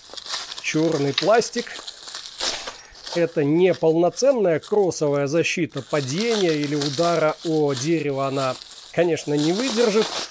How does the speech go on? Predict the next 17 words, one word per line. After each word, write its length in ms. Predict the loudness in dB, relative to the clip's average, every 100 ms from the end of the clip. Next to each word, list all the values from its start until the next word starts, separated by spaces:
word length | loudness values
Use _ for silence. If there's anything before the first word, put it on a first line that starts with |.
| -12 -8
но 280 | 0 2 2
от 120 | -2 -4
холодного 680 | 0 4 4 4 2 2
ветра, 480 | 2 2 2 2 0 -2 -8 -10 -2
песка, 480 | -2 0 0 2 2
пыли, 460 | 2 0 2 -2 -4 -10 -20 -20 -6
насекомых 840 | -2 -2 -4 -2 0 2 2 0 -8 -14 -14 -8
и 120 | -4
даже 360 | 2 2 2 2
дождя 640 | 2 0 -2 -2 -2 -2 -6 -20
вполне 560 | -10 -4 -2 0 0 0
защищает. 720 | 0 -2 -4 -2 -2 -2 -2 -6 -8 -12 -14 -16 -14 -12 -12 -10 -10 -8 -6 -6 -8 -10 -10 -14 -20 -10 -8 -8 -10 -10 -8 -8 -6 -6 -6 -6 -10 -14 -18 -18 -18 -14 -12 -6
Здесь 440 | -4 -2 0 0
у 60 | 0
нас 260 | 0 0 0
комплект 680 | -2 0 2 2 0 -4 -6
креплений 800 | -6 -4 -4 -2 -2 0 0